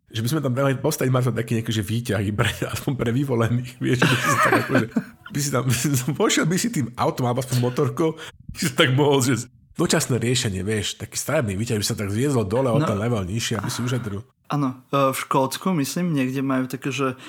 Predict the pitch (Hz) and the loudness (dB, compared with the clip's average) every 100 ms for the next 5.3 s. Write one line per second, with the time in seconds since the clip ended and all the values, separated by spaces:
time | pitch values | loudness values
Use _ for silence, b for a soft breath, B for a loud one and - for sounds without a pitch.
0 | B - 127 120 - 143 135 156 160 120 | B -2 0 0 0 2 4 4 2 0
1 | 113 - 123 - 123 139 127 123 131 123 | -2 -6 -8 -6 -6 -8 -10 -4 -4 2
2 | 156 160 156 135 - 139 127 127 - 180 | 2 2 0 0 0 2 2 2 2 2
3 | 202 B B B - 127 - 131 147 151 | 0 B B B -6 -4 -2 -2 0 0
4 | 143 135 131 160 135 127 135 - - 120 | 2 2 2 0 0 -2 -4 -6 -6 -4
5 | 131 127 120 | -2 -4 -4